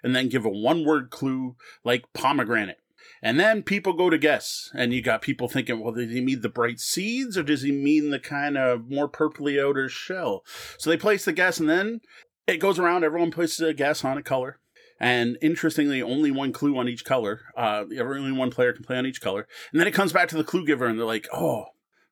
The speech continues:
okay, that wasn't close. I need more vibrant." So, uh, cherry. Oh, I can't say red. I can't say cherry red. So,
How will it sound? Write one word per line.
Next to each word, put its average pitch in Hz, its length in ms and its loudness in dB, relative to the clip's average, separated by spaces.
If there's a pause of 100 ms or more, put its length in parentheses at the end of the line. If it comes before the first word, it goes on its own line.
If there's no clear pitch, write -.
okay, 123 200 4
that 123 180 2
wasn't 143 220 2
close. 127 200 0
I 113 60 2
need 120 240 -2
more 131 260 0 (160)
vibrant." 110 640 -4
So, 117 680 -4 (420)
uh, 139 200 2
cherry. 143 800 2 (440)
Oh, 135 60 0
I 131 80 0
can't 147 220 0
say 156 120 0
red. 135 360 -2
I 127 60 -2
can't 143 240 -4
say 143 140 -4
cherry 147 340 0
red. 131 400 0
So, 127 320 -2